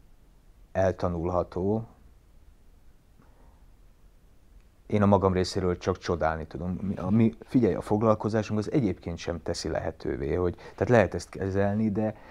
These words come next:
mi azért alapvetően mindig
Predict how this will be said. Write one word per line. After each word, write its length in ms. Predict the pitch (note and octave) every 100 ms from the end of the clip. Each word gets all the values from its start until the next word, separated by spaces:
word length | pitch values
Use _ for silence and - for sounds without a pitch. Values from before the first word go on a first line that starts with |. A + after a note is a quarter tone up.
| - - - - -
mi 200 | G2+ G#2+
azért 280 | A2 A#2 -
alapvetően 580 | C#3 G#2+ G2 - F#2+ G2
mindig 600 | G2+ F#2 E2+ E2+ D#2+